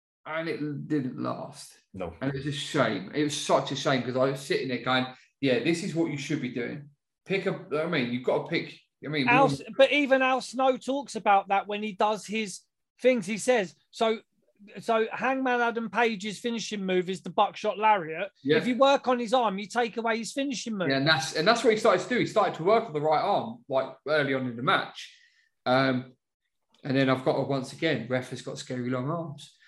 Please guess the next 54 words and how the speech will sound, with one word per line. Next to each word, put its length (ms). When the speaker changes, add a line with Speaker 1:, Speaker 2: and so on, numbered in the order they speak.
Speaker 1:
Um, 380
<laughs> 680
really 300
did 220
freak 280
me 120
out. 220
I 40
don't 140
know 80
what 100
the 40
f-, 440
I 40
mean. 320
Um, 440
but 160
yeah, 280
I 60
just 380
Speaker 2:
The 60
Speaker 1:
it 60
was 60
Speaker 2:
match 80
Speaker 1:
short 160
Speaker 2:
sort 120
of 80
Speaker 1:
lived, 40
wasn't 240
it? 80
Speaker 2:
descended 140
into 300
a 20
bit, 240
bit, 200
bit 120
of 80
chaos, 400
didn't 280
it? 140
It 120
was 220
Speaker 1:
Yeah, 240
lots 220
of 60
striking, 920
lots 260
of 260
bits 220
and 120
stuff 260
like 160
that. 240
Um, 540